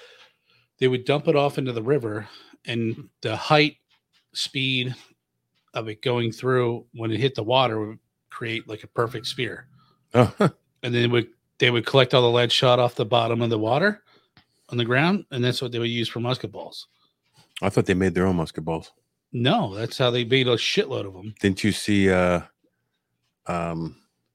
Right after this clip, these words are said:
Speaker 2: The Patriot, where he melted down a little lead figures and he had his little
Speaker 1: Well,
Speaker 2: ball
Speaker 1: well,
Speaker 2: maker with a
Speaker 1: yeah,
Speaker 2: clip?
Speaker 1: you could do that too, but you're not making it for the whole army.
Speaker 2: Yeah,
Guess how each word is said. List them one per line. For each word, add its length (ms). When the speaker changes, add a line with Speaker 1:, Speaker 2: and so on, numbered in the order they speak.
Speaker 2:
The 40
Patriot, 460
where 100
he 140
melted 360
down 220
a 60
little 240
lead 180
figures 320
and 100
he 60
had 80
his 180
little 400
Speaker 1:
Well, 360
Speaker 2:
ball 160
Speaker 1:
well, 20
Speaker 2:
maker 260
with 120
a 20
Speaker 1:
yeah, 80
Speaker 2:
clip? 160
Speaker 1:
you 100
could 180
do 120
that 300
too, 320
but 200
you're 140
not 160
making 240
it 80
for 80
the 80
whole 240
army. 500
Speaker 2:
Yeah, 80